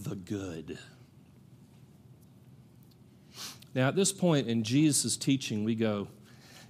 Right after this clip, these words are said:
"Yikes, this talk of hell and things like that is scary stuff." And some of us might even say, "Look, I gotta admit, when it comes to this whole leadership thing and influencing people spiritually,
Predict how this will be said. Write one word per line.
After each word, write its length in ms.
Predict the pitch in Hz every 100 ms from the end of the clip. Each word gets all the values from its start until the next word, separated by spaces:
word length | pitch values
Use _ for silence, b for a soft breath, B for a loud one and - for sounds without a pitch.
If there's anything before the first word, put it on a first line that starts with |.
| -
"Yikes, 760 | 98 113 359 370 - - -
this 180 | 139 180
talk 340 | - 185 170
of 260 | 127 - - - B B B B
hell 520 | - 160 180 208 139
and 140 | 131 127
things 180 | 185
like 180 | 151 139
that 120 | 160
is 100 | 143
scary 420 | - - 143 139 135
stuff." 460 | - 180 185 -
And 140 | 110 104
some 180 | -
of 120 | 330 208
us 160 | -
might 180 | 156 151
even 180 | 143 135
say, 380 | - 151 131 127 B B B
"Look, 320 | - 160 127 - - - -
I 120 | 165
gotta 240 | 185 185 165
admit, 320 | 143 151 120
when 100 | 127
it 80 | 127
comes 280 | 202 208 156
to 40 |
this 80 | 131
whole 240 | 147 127
leadership 680 | 113 139 170 175 - 165 -
thing 300 | 160 156 147
and 100 | 131
influencing 640 | 160 180 175 180 156 151 127
people 320 | 143 135 120
spiritually, 640 | - 170 175 165 135 127